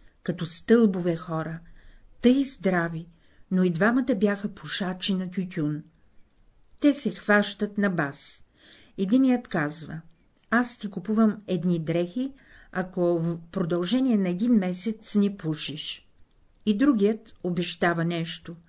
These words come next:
Но и двамата не можаха да издържат. Единият се крие на едно място, пуши, и другият пуши, крие се на друго място.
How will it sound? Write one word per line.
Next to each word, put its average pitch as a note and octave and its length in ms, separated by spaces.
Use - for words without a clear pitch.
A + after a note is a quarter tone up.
Но C4+ 160
и C4+ 80
двамата A3+ 460
не G#3+ 120
можаха F3 440
да F3+ 100
издържат. D#3+ 880
Единият C4+ 800
се G#3+ 280
крие A3 300
на F#3 100
едно G3 320
място, E3 520
пуши, B3 460
и G3+ 120
другият A3 460
пуши, E3 520
крие A#3+ 320
се B3 380
на G#3 140
друго E3 280
място. D#3 580